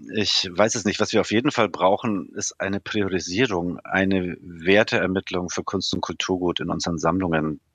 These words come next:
Da, äh, hinken wir in Deutschland doch anderen Ländern weit hinterher. Wenn Sie nach Holland schauen, in den Niederlanden gab es vor vielen Jahren schon den Delta-Plan.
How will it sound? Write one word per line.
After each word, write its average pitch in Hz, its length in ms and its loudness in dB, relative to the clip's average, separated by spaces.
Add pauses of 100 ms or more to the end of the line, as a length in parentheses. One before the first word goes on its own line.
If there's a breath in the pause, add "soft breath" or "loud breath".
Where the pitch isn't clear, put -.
Da, 90 440 4 (300)
äh, 92 200 0
hinken 110 320 -2
wir 107 80 8
in 98 80 6
Deutschland 101 460 4
doch - 180 0
anderen 98 280 2
Ländern 95 340 2
weit 87 240 2
hinterher. 98 420 2
Wenn 98 100 0
Sie 92 240 -2
nach - 240 -6
Holland 113 240 6
schauen, 107 260 2 (440 loud breath)
in 98 60 -4
den 92 100 0
Niederlanden 101 480 4
gab 87 160 0
es 95 100 0
vor 85 140 -4
vielen 113 340 0
Jahren 101 240 2
schon 92 160 -2
den 90 160 -2
Delta-Plan. 98 680 2